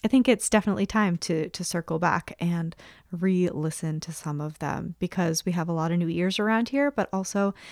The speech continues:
every time I listen to them, I learn something new. So I hope you do as well.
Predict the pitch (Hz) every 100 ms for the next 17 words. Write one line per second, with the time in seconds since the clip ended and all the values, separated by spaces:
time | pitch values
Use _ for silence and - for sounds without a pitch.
0 | - - 202 214 202 180 165 160 - 156
1 | 160 160 160 170 160 160 160 160 156 156
2 | 151 160 160 - 180 - 175 175 196 -
3 | - 180 175 170 - 170 170 165 180 -
4 | - 175 170 - 226 277 190